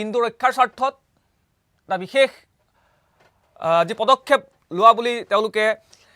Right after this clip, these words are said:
দাবী কৰিছে, উত্থাপন কৰিছে, সদনত উত্থাপন কৰিছে গো মাংস নিষিদ্ধকৰণ অসমত অৰ্থাৎ ৰাজ্যত, যাৰ পৰিপ্ৰেক্ষিতত দিনে নিশাই কিন্তু এতিয়াও, এতিয়াও গো মাফিয়াৰ যি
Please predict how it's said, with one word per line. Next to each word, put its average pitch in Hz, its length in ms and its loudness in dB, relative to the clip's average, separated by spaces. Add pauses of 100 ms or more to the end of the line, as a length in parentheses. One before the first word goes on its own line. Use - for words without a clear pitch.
(580)
দাবী 190 240 4
কৰিছে, 285 300 2 (680)
উত্থাপন 262 440 2 (100)
কৰিছে, 294 260 0 (120)
সদনত 269 320 0
উত্থাপন 294 340 0
কৰিছে 262 200 0 (100)
গো 254 120 -2
মাংস 277 160 -2 (100)
নিষিদ্ধকৰণ 254 600 0 (920)
অসমত 214 440 0
অৰ্থাৎ 202 300 -8
ৰাজ্যত, 185 340 -4 (420)
যাৰ 214 220 2
পৰিপ্ৰেক্ষিতত 247 580 -2 (220)
দিনে 214 220 -2
নিশাই 254 240 -4
কিন্তু 233 200 -8
এতিয়াও, 220 280 2 (680)
এতিয়াও 247 400 2 (680)
গো 240 100 0 (100)
মাফিয়াৰ 240 460 2
যি 220 60 -8